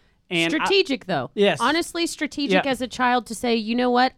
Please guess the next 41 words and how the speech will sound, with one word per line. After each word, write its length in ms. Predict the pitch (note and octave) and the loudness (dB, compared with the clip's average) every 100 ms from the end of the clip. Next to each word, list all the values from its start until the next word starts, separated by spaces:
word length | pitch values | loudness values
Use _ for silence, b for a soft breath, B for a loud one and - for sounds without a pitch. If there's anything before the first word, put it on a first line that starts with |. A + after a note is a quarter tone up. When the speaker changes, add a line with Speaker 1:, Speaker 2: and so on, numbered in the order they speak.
| - | -4
Speaker 2:
I 100 | A#3+ | -2
don't 160 | D4 | 0
wanna 180 | A#3 A#3 | 0 0
be 180 | A3 A3 | 0 0
over 200 | G#3+ G3 | 0 0
there, 320 | F#3 F3+ - | 2 0 0
and 140 | F#3+ | -2
that's 220 | F#3 F#3 G#3 | 0 -2 -2
how 100 | G3+ | -2
I'm 120 | F#3+ | -2
going 220 | F#3 F3+ | -2 -4
to 80 | E3+ | -6
be 160 | E3 D3+ | -8 -4
labeled." 500 | E3+ A3+ D#3+ F2 F#3 | 0 0 0 -6 0
Speaker 1:
Well, 140 | G3 | 2
and 160 | F3+ F#3+ | 2 2
what 120 | G#3 | 2
I 80 | E3+ | 0
did 280 | E3 D#4+ C4+ | -2 -6 -2
was 200 | F#3 F#3 | 0 0
in 60 | |
second 360 | E3 G#3 F#3 E3+ | -4 -6 -4 -4
grade, 340 | G3+ B3+ G3+ | -2 -2 -4
and 140 | F#3 E3+ | -4 -2
what's 160 | G3+ | -2
funny 320 | - A#3 A#3+ E3 | -4 -4 0 0
is, 120 | E3+ | -2
is 120 | D#3+ | -2
I 120 | D#3 F3 | -2 -2
actually 240 | - E3 | -4 -4
won 140 | E3 | -2
the 60 | D#3 | -2
fastest 440 | - D3+ D3 D3+ | -2 -4 -4 -8
reader 240 | D#3+ F3 D3 | -6 -4 -4
award 300 | C3 B2+ C3 | -4 -4 -6
in 60 | B2 | -6
seventh 260 | C#3 C3+ | -6 -6
grade, 260 | - C3+ A2 | -6 -2 0
in 280 | C#4+ E4+ D4+ | 2 2 2
second 260 | D#4+ E4+ | 0 0
grade. 180 | E4+ C#4+ | -2 -2